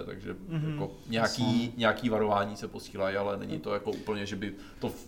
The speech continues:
Speaker 1: celkovým rozměru
Speaker 2: Ale,
Speaker 1: té epidemie
Speaker 2: a, a
Speaker 1: udělalo
Speaker 2: je to
Speaker 1: zářez.
Speaker 2: čistě jako obecný varování, jako třeba myslím, že mě přišlo jednou z té Euroušky, že jsem byl v rizikovém kontaktu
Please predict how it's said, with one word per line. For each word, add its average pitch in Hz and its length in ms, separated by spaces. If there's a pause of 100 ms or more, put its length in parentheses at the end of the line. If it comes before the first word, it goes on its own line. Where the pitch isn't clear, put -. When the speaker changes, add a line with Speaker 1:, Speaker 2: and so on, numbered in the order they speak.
(140)
Speaker 1:
celkovým 113 460
rozměru 110 400
Speaker 2:
Ale, 170 140
Speaker 1:
té 185 80
epidemie 101 360
Speaker 2:
a, 98 40
a - 20
Speaker 1:
udělalo 151 200
Speaker 2:
je - 60
to - 60
Speaker 1:
zářez. 101 180
Speaker 2:
čistě - 180
jako 165 200
obecný 147 560
varování, 143 520
jako 143 200
třeba 147 200
myslím, 147 260
že 156 100
mě 156 120
přišlo - 300
jednou 151 200
z 147 60
té 160 160
Euroušky, 143 680
že 143 120
jsem 147 220
byl 143 120
v 139 40
rizikovém 143 440
kontaktu 139 540